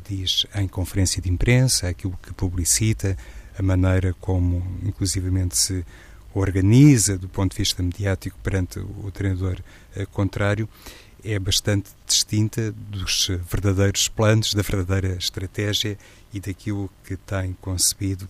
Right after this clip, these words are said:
para ana-, anular o adversário e, em alguns casos,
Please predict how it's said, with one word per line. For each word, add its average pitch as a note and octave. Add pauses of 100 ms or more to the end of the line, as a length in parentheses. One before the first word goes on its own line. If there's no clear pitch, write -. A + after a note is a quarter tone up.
para F#2 (100)
ana-, G2
anular F#2+
o F#2
adversário C#3
e, F#2
em F2+
alguns F2+
casos, G2